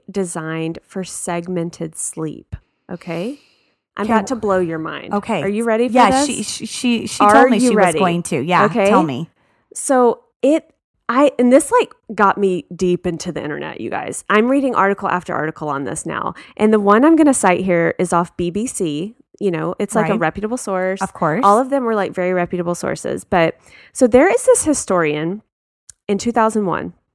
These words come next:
Speaker 1: Virginia Tech, who did a study,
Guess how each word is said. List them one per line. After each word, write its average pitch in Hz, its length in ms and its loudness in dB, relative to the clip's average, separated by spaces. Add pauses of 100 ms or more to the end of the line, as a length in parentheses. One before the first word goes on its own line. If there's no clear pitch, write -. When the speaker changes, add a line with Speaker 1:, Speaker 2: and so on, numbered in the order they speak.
(500)
Speaker 1:
Virginia 202 400 0
Tech, 151 460 -6 (200)
who 208 120 2
did 196 240 -2
a 240 40 0
study, 170 600 -6